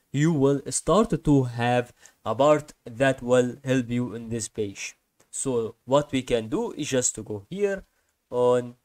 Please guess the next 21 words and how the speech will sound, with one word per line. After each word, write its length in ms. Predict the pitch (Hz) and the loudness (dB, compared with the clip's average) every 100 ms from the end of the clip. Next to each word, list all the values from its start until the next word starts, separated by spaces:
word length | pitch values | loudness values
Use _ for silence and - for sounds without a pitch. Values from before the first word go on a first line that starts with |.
| _ _ _ _ _ _ _ _ _ _ | _ _ _ _ _ _ _ _ _ _
this 640 | - 123 147 147 - - - _ _ _ _ _ _ | -2 4 6 6 2 0 -6 _ _ _ _ _ _
account 480 | - 110 147 139 131 - | -12 -2 4 4 2 -4
again 420 | 113 147 190 165 - | -2 0 0 -4 -6
and 200 | 120 113 | -8 -4
right 320 | 110 107 104 - | -6 -6 -10 -12
high 200 | 110 107 | -10 -6
corner 520 | - 180 185 180 170 _ - | -4 -2 0 0 -2 _ -4
and 320 | 123 123 120 | -2 0 -2
click 420 | 135 127 127 - | 2 2 0 -2
on 400 | 123 123 123 113 - _ _ _ | 2 4 2 -2 -16 _ _ _
switch 400 | - - 123 123 - | -14 -6 -6 -6 -10
accounts, 800 | 110 - 95 - - - - - _ _ _ | -10 -8 -10 -10 -12 -10 -12 -12 _ _ _
then 460 | 117 110 139 143 143 _ _ _ _ _ _ _ | -16 -2 0 0 -6 _ _ _ _ _ _ _
add 240 | 123 117 113 | -2 -2 -6
switch 300 | - 113 - | -12 -12 -14
accounts. 580 | - - _ - - - _ _ - | -16 -18 _ -18 -18 -20 _ _ -8
Then 220 | 117 135 | -4 0
as 180 | 156 170 | 0 0
you 80 | |
can 180 | 190 185 | 0 0
see, 440 | 175 - 190 123 | 0 -2 -4 -6